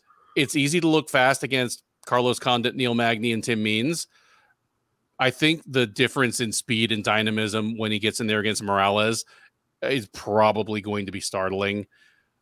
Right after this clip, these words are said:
Uh, if Griffin is smart, he'll employ, you know, some offensive wrestling, try to catch some of Morales's kicks, maybe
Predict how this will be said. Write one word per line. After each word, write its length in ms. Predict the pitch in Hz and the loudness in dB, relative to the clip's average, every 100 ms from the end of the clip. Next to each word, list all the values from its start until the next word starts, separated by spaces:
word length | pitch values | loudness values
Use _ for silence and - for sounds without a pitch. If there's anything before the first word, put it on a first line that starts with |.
| _ - | _ 0
Uh, 280 | 123 113 113 _ _ _ _ _ _ _ - | 2 2 0 _ _ _ _ _ _ _ 0
if 220 | 147 - | 0 2
Griffin 320 | 147 139 165 | 2 2 4
is 260 | 147 - - _ | 2 2 -2 _
smart, 440 | - 143 143 147 - _ _ _ _ _ _ _ _ _ _ _ _ _ - | -6 2 4 4 0 _ _ _ _ _ _ _ _ _ _ _ _ _ -18
he'll 500 | 123 127 123 123 - | -4 0 2 0 -4
employ, 520 | 131 113 127 127 120 - _ _ _ | -8 0 4 6 4 0 _ _ _
you 140 | 131 120 | 0 4
know, 300 | 120 113 - | 4 2 -2
some 200 | - 123 | -4 2
offensive 440 | 120 117 120 131 123 | 4 4 2 0 0
wrestling, 420 | 117 131 120 117 | 0 0 -4 -4
try 180 | - 120 | 0 2
to 80 | 120 | 2
catch 260 | 139 123 | 0 -2
some 140 | - 123 | -2 -2
of 80 | |
Morales's 460 | 120 120 120 113 113 | 2 2 2 0 -4
kicks, 280 | - 113 - | -4 -4 -2
maybe 420 | 117 113 113 101 | -2 0 -2 -4